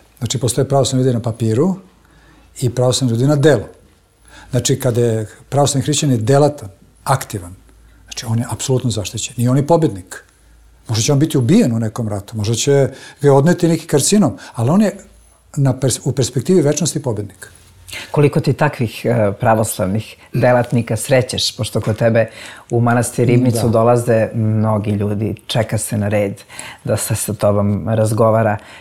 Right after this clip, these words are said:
Speaker 2: Kakvi su to pravoslavni hrišćani? Posebno me zanima kakvi su ti mladi,
Speaker 1: Znaš
Speaker 2: e,
Speaker 1: kako?
Speaker 2: na papiru.
Speaker 1: Da,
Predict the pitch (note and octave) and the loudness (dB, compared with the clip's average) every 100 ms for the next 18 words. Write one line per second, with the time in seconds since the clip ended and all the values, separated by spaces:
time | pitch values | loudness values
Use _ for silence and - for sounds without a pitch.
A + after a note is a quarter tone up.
0 | - - F#3 C#3 - A#2 - A2+ F#2 - | -8 -4 -2 -2 -2 -4 -2 0 0 0
1 | G#2 D2+ F#2 - F2+ A2+ G#2+ G#2 - G2+ | -2 -2 -4 -6 -6 -4 -4 -4 -4 -4
2 | - E3 E3+ F#3 E3 D3+ C#3+ D3+ D3+ C3 | 0 0 2 2 2 2 2 2 2 0
3 | - - - B2+ - C3 - A#2 B2+ B2 | -4 -20 -4 -4 0 -2 -2 -2 0 2
4 | C3+ C3 F#2+ - - - C#3+ C#3 A#2+ A#2 | 2 2 -2 -8 -12 -10 -4 0 2 4
5 | - - C3 - C#3 - D3 C3+ F#2+ - | 4 4 2 4 0 2 2 2 0 -6
6 | _ - C#3+ C3+ D#3 C3 | _ -6 -2 4 4 4